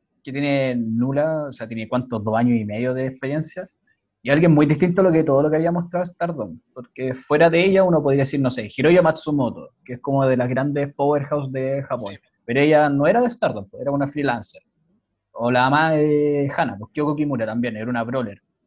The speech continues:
Speaker 1: pero no eran de la, de la escuela de Stardom. Utami vendría a ser como la primera powerhouse junto con Jungle Kiona.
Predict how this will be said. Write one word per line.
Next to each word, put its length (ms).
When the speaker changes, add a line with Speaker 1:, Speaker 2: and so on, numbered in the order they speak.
Speaker 1:
pero 160
no 180
eran 260
de 100
la, 300
de 220
la 100
escuela 380
de 100
Stardom. 540
Utami 260
vendría 220
a 60
ser 100
como 160
la 60
primera 280
powerhouse 440
junto 280
con 140
Jungle 400
Kiona. 340